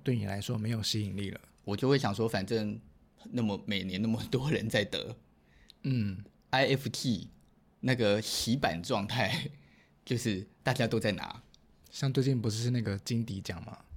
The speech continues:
Speaker 2: <laughs> 也是一样啊，就是任何一个奖只要一颁，
Speaker 1: 嗯。
Speaker 2: 其实T I D真的很难拿。T I D是真的算是无敌，无敌难拿的奖，是真的。
Speaker 1: 嗯。
Speaker 2: 所以T I D它的每年的那个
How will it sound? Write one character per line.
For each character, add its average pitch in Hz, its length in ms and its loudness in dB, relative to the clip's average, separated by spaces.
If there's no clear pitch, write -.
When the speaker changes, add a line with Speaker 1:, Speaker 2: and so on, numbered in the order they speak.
Speaker 2:
<laughs> - 340 -12
也 110 140 0
是 101 240 -2
一 82 120 -4
样 78 180 -2
啊， 50 180 -10
就 - 100 0
是 185 240 2
任 226 120 6
何 - 120 4
一 180 80 2
个 185 100 4
奖 104 180 0
只 - 80 -2
要 98 120 4
一 127 80 0
颁， 110 280 0
Speaker 1:
嗯。 117 60 -6
Speaker 2:
其 - 160 0
实 147 80 2
T - 160 2
I 160 100 6
D 160 140 0
真 147 160 0
的 139 60 0
很 - 160 -6
难 - 180 -8
拿。 - 220 -10
T - 180 2
I 165 140 2
D 151 160 -2
是 143 160 -4
真 127 160 -4
的 117 100 2
算 110 180 2
是 107 200 -2
无 104 120 -4
敌， 98 320 -4
无 123 180 4
敌 113 160 2
难 113 260 0
拿 104 200 2
的 101 100 0
奖， 90 260 -4
是 - 140 -8
真 80 240 -6
的。 - 60 -12
Speaker 1:
嗯。 117 180 2
Speaker 2:
所 143 140 6
以 175 160 4
T 190 100 4
I 180 100 4
D 175 200 0
它 170 260 4
的 123 240 2
每 104 220 4
年 101 180 2
的 101 140 2
那 113 120 2
个 101 280 2